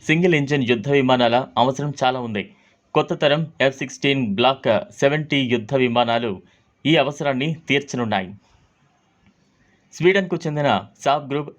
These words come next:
ఇప్పటికే గ్రైపెన్ ఈ ఫైటర్ జెట్లను తయారు చేసింది. ఇవి కూడా సింగిల్ ఇంజిన్ యుద్ధ విమానాలే.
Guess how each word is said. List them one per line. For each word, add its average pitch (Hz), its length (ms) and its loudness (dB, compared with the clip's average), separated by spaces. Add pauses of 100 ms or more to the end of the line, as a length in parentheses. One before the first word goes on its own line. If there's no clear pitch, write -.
ఇప్పటికే 131 320 0 (560)
గ్రైపెన్ 143 380 0 (160)
ఈ 139 40 4 (140)
ఫైటర్ 131 380 0
జెట్లను 123 360 -2
తయారు 120 240 2
చేసింది. 123 340 -4 (340)
ఇవి 139 200 2
కూడా 131 200 2 (380)
సింగిల్ 160 360 2
ఇంజిన్ 135 320 0
యుద్ధ 113 240 0
విమానాలే. 113 420 0